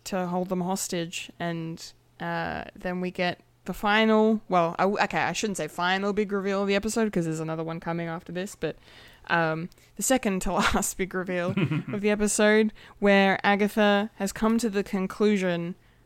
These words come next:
Speaker 1: and realization of what and who Wanda is. Um, and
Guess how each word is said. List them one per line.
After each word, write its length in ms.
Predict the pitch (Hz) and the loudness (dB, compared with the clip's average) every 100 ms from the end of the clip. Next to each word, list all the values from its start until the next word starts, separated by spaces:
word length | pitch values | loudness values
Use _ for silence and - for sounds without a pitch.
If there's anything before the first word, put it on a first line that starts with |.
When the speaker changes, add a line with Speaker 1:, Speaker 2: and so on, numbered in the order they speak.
| _ - | _ -6
Speaker 1:
and 180 | 175 | -4
realization 720 | 175 180 175 175 180 175 180 175 | -2 0 0 0 0 -2 -4 -4
of 240 | 170 - _ _ | -6 -10 _ _
what 520 | 190 175 175 190 - - | -6 0 2 2 -2 -8
and 160 | 170 165 | -6 -6
who 260 | 196 180 190 | -6 -6 -6
Wanda 500 | 185 175 170 160 - - | -6 -6 -6 -8 -10 -8
is. 460 | 170 160 139 - - _ _ _ - | -4 -4 -6 -10 -16 _ _ _ -4
Um, 520 | 160 151 147 156 - _ _ _ _ _ | -2 -2 -4 -10 -14 _ _ _ _ _
and 420 | 185 170 170 160 | -4 -4 -6 -10